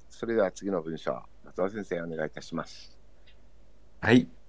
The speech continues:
Speaker 2: 私も残り惜しく家へ帰り、急いで食事を済ませて、また行ってみたら、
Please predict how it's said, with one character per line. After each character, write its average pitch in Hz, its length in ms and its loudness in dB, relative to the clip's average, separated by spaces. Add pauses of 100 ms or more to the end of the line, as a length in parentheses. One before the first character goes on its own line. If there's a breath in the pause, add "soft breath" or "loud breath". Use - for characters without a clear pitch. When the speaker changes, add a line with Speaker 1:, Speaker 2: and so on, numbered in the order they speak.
(1300)
Speaker 2:
私 156 480 10
も 156 160 12
残 135 340 10
り 160 80 12
惜 156 140 12
し - 160 4
く 92 320 6
家 135 340 8
へ 123 40 4
帰 104 360 6
り、 98 360 4
急 139 300 8
い 143 100 10
で 110 160 6
食 107 420 2
事 113 120 6
を 113 100 10
済 - 220 4
ま 110 120 10
せ - 220 0
て、 87 300 8 (720 loud breath)
ま 80 200 6
た 127 160 8
行 143 140 10
っ - 20 -10
て - 180 8
み 127 160 12
た 98 160 6
ら、 80 240 4